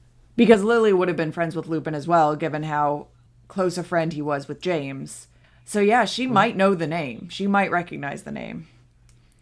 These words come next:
Speaker 1: And we
Speaker 2: Yeah,
Speaker 1: have been
Speaker 2: yeah, she
Speaker 1: learning
Speaker 2: might
Speaker 1: all
Speaker 2: have.
Speaker 1: kinds of things.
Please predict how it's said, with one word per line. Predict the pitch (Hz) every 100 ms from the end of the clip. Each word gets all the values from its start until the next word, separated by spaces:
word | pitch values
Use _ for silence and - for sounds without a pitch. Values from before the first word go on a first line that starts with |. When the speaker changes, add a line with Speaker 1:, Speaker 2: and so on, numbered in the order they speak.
| -
Speaker 1:
And | 185 185
we | 233
Speaker 2:
Yeah, | 240
Speaker 1:
have | 214
been | 214
Speaker 2:
yeah, | 202
she |
Speaker 1:
learning | 202 190 185
Speaker 2:
might | 190
Speaker 1:
all | 240
Speaker 2:
have. | 240
Speaker 1:
kinds | 254 214
of | 165
things. | 175 160 151 147 -